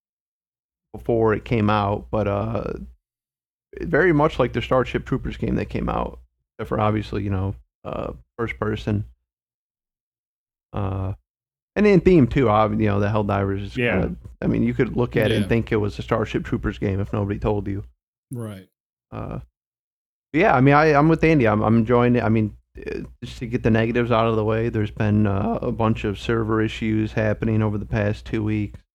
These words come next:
Speaker 1: uh, disallowing a lot of people to get in or, or being stuck in wait times for,
Speaker 3: Yeah.
Speaker 1: for sometimes hours. Um, so, you know, honestly, for, if you're just like, "Hey, I want a new game,"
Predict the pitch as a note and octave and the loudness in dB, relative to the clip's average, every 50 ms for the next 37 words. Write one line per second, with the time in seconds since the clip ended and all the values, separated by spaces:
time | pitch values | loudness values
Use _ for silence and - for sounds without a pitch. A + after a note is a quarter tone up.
0 | _ _ - - - - - - B2 A#2+ B2 A#2 - - B2+ A2 A2+ A2+ A2 A2 | _ _ -12 -10 -10 -8 -8 -8 -6 -4 -4 -4 -2 0 0 2 2 2 4 2
1 | A2 A2 A2+ A2 G#2+ G#2 G#2 G#2+ G#2+ G#2+ A2 - - A#2 - A2+ G#2 A2 G#2+ G#2 | 2 2 2 2 2 2 0 0 0 0 -2 -4 -8 -8 -8 -6 -4 -4 -4 -2
2 | G#2+ G#2+ G#2+ G#2+ G#2+ G#2 G#2 G#2 G2 F#2+ G2 G2+ - - _ _ _ - - _ | 0 2 2 4 4 2 2 2 0 0 -4 -6 -10 -14 _ _ _ -20 -20 _
3 | - G#2+ G#2 A2+ A2 G#2+ G#2 - - B2+ A2+ A2 - G#2+ G2+ G#2+ A2 A2 A2 - | -10 -4 -2 0 2 2 0 0 0 -2 -2 0 0 0 0 2 0 0 0 0
4 | A2+ G#2+ G#2 G#2+ G#2+ G#2+ - - - G#2+ G2+ G2 G2 A#2 G#2+ F#2+ G2 F#2+ F#2+ - | 0 0 2 2 2 2 0 -2 -2 -2 -2 -2 -4 -6 -10 -14 -16 -16 -16 -14
5 | G#2 - C3 B2 A#2 B2+ A#2 A2 G#2+ G#2+ A2+ G#2 G#2+ A2 A2 A2 A2 A#2 A#2+ A#2+ | -4 0 2 2 2 2 2 0 2 2 2 2 2 2 2 0 0 -2 -4 -6
6 | - - - - - _ _ _ _ _ _ _ _ _ _ _ G#2 G#2 G2+ G2 | -10 -14 -14 -16 -18 _ _ _ _ _ _ _ _ _ _ _ -4 -2 -2 0
7 | G2+ G2 G2+ G#2 G#2+ - _ _ _ _ _ _ _ _ _ _ _ _ B2+ A2 | 0 0 0 0 -2 -6 _ _ _ _ _ _ _ _ _ _ _ _ 0 2
8 | G#2 G#2 G#2 G#2 G#2+ - - - A2+ G#2 G2+ G2+ G#2 A2+ A#2 - - _ _ _ | 2 2 2 0 -2 -2 -2 -2 -2 0 0 0 0 0 -2 -4 -10 _ _ _
9 | _ _ _ _ _ _ _ _ _ _ _ _ - - - B2 B2+ C3 C#3 C#3 | _ _ _ _ _ _ _ _ _ _ _ _ -6 0 2 4 4 4 4 2
10 | - D#3 D3+ D3+ D3+ - - C3 A#2+ A#2 A#2 C3 B2+ B2+ B2+ A#2+ B2 B2 - B2+ | 2 2 2 2 0 0 0 0 0 0 0 0 2 2 2 0 -4 -2 0 0
11 | A2+ A2+ A2+ - - - - D3 D3 C3+ A#2+ C#3 C#3+ C#3+ C#3+ D3 D3 C#3+ C#3+ D3+ | 0 0 0 -2 -4 -2 0 0 2 2 2 2 4 4 4 4 2 2 2 2
12 | D3+ D#3+ E3 E3+ - | 2 2 2 0 -2